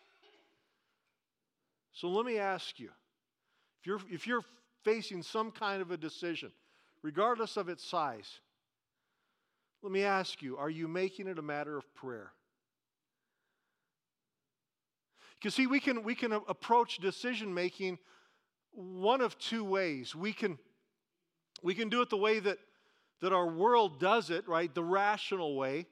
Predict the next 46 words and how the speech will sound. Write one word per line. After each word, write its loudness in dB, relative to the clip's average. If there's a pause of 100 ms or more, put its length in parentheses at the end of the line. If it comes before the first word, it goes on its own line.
(640)
We -2
look 4
at -4
the -16
pros, 2
pros 2
or -2
the -10
cons, -2
and, -6 (320)
and 0
we 2
go, 4
"Well, 4
there's, -4 (260)
there's, -2
this 0
is, -4
this -2
is -4
good, 2
this, -2
this, -4
if, -4
if -4
I, -2 (320)
eh, -6 (160)
or 2
this -2
is, -6
this -4
is, -6 (220)
this -8
would -6
not -2
be -6
good," 0
and -6
so -8
we -2
weigh -2
it -4
out, 0
and -6
then -6
we, -4